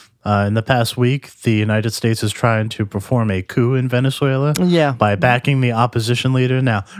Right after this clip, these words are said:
Speaker 1: granted, Maduro is a horrible, horrible president. He's done horrible things, and he probably should be ousted. But a U S backed coup
Speaker 2: Never
Speaker 1: is
Speaker 2: works.
Speaker 1: not a good idea.
Speaker 2: It
Speaker 1: Yeah.
Speaker 2: never fucking works, ever.
Speaker 1: Yeah.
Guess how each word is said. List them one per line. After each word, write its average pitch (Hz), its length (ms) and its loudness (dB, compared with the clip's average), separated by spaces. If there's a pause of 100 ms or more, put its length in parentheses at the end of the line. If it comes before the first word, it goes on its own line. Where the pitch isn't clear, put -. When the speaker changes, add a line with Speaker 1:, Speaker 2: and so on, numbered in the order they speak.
Speaker 1:
granted, 160 540 2
Maduro 104 540 0
is 98 120 -4
a 90 160 -4
horrible, 117 720 0
horrible 113 480 0
president. 82 400 -6 (600)
He's 120 240 0
done 110 160 0
horrible 151 380 2
things, 107 540 -2 (560)
and 113 460 0
he - 180 -2
probably 123 260 2
should 139 200 -2
be 90 160 -4
ousted. 80 440 -8 (180)
But 120 260 0
a 117 160 -2
U 117 260 0
S 127 140 0
backed 98 380 -4
coup 98 380 -2 (280)
Speaker 2:
Never 202 220 4
Speaker 1:
is 165 80 4
Speaker 2:
works. 160 120 6
Speaker 1:
not 95 180 2
a 90 60 0
good 92 160 -2
idea. 82 480 -6
Speaker 2:
It - 180 2
Speaker 1:
Yeah. 285 60 4
Speaker 2:
never 285 420 2
fucking 262 520 0
works, 196 480 0 (100)
ever. 214 220 4
Speaker 1:
Yeah. 95 180 2